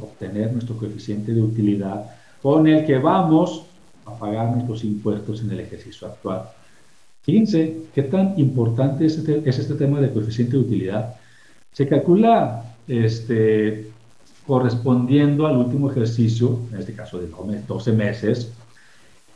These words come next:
para, para lo que la utilidad fiscal del ejercicio en el que se calcula el coeficiente,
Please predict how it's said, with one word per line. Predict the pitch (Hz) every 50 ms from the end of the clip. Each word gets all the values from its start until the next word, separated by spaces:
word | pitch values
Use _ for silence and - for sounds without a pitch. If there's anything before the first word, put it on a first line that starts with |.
| - - - - - - - - - - - -
para, | - 143 139 139 135 135 135 131 - 165 117 -
para | - 139 139 139
lo | 139 139 143 143 139
que | - 151 143 139 139 147 143 - - - - - - - - - - - -
la | - 139 135
utilidad | 127 139 143 151 180 185 185 - -
fiscal | 240 220 202 - - - 208 156 131 120 - - - - - - - - - - - - - - - - - - - - - - - - -
del | - 113 110
ejercicio | 110 113 113 107 - 123 117 117 131 147
en | 143
el | 139
que | - 123
se | 113 117 113
calcula | - 95 95 - - 113 117 120
el | 117
coeficiente, | 117 127 - - 123 - - - 117 98 98 98 113 113